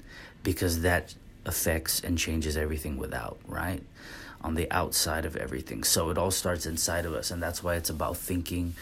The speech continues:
um, bigger and changing the way we think. So when you think of traveling, right, there are two ways to, to look at that. You can look at it literally, which is what we've touched on, um,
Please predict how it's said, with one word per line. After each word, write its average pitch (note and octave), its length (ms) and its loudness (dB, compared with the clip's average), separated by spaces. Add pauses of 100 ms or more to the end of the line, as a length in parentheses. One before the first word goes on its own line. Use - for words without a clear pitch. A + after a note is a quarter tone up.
(340)
um, D#2 240 -2
bigger F#2 360 4
and E2+ 160 4
changing E2 420 2
the E2 60 2
way D2+ 220 0
we D#2+ 160 -2
think. - 380 -2
So E2 340 6 (480)
when F#2 140 2
you F#2 80 4
think B2+ 260 4
of G#2 140 0
traveling, - 720 0 (100)
right, E2 260 -4 (1400)
there G2 360 4
are F#2+ 160 6
two - 260 6
ways - 580 2 (640)
to, D#2+ 340 2
to - 180 -2
look D2+ 260 0
at D2 140 -6
that. - 220 -6
You F2+ 100 -2
can E2 240 0
look D#2+ 160 0
at D#2 200 2
it D#2 180 -2 (140)
literally, A2 760 4 (240)
which E2 240 -2
is D#2+ 120 0
what D#2 200 0
we've D#2+ 200 -2
touched - 360 -2
on, E2+ 260 2 (600)
um, D2 420 -2